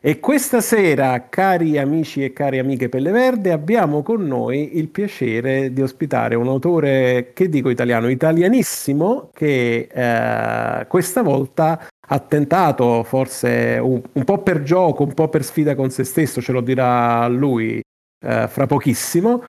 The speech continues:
di lanciare un progetto, eh, print and play su, su Kickstarter. Si tratta di All In,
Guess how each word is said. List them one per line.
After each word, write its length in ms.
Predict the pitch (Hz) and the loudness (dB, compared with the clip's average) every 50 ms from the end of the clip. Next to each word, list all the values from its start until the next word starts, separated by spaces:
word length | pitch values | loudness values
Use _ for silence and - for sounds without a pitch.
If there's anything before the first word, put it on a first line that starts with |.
| _ _ _ _ _ _ | _ _ _ _ _ _
di 300 | 233 220 262 254 240 233 | -2 0 2 2 4 4
lanciare 460 | 240 262 262 247 - 180 147 147 165 | 4 2 2 2 2 2 2 4 2
un 160 | 196 226 214 - | 2 2 0 0
progetto, 920 | 262 269 262 214 180 175 160 143 139 - - _ - 160 156 160 - - | 0 0 0 0 0 0 0 0 -2 -6 -12 _ -2 0 0 0 -2 -4
eh, 120 | - 135 | -6 -4
print 260 | 131 214 208 190 165 226 | 0 0 0 2 2 2
and 120 | 240 226 | 0 2
play 340 | - 151 131 123 123 123 123 | 2 2 2 2 2 2 0
su, 460 | - - 131 123 123 120 120 123 123 | -2 -2 -2 -2 0 -2 -2 -4 -4
su 160 | 123 - 127 120 | -4 -4 -6 -6
Kickstarter. 960 | - _ _ _ - - - - 104 104 104 - - - 117 110 - 117 - - _ _ _ _ _ _ - | -6 _ _ _ -16 -4 0 0 0 0 -2 -6 -4 -2 -2 -2 -2 -4 -10 -16 _ _ _ _ _ _ -6
Si 160 | - - 285 | 0 2 2
tratta 640 | 247 - 160 127 120 120 - - - - 127 123 117 | 2 4 4 4 2 2 -2 -4 -2 0 2 2 2
di 340 | 113 110 117 123 123 127 131 | 0 -2 0 2 2 2 2
All 280 | - 131 131 123 120 117 | 2 2 2 2 2 2
In, 500 | 113 107 110 120 139 170 226 311 285 | 0 0 -2 0 0 0 0 0 -2